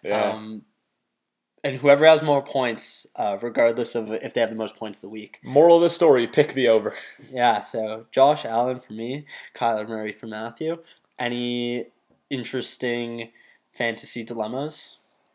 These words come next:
Speaker 1: Uh, not too much. I've just been, you know, I won all three of my leagues last week.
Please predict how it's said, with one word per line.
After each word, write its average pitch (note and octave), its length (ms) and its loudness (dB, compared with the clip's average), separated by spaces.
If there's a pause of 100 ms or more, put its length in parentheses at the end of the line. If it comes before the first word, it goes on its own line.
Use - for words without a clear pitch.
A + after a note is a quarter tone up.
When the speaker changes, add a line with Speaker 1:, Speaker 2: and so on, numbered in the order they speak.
(300)
Speaker 1:
Uh, F3 540 6
not G#3 320 -2
too G3+ 1000 2
much. G2 460 -2
I've B2 260 0
just C3 240 -8
been, A2 460 -4
you B2 100 -8
know, G#2 160 2
I G#2+ 100 6
won A2 320 2
all A#2 300 4
three A#2 320 -6
of A2 80 0
my A2 120 2
leagues G2+ 400 -2
last F#2+ 320 0
week. G#2 280 -8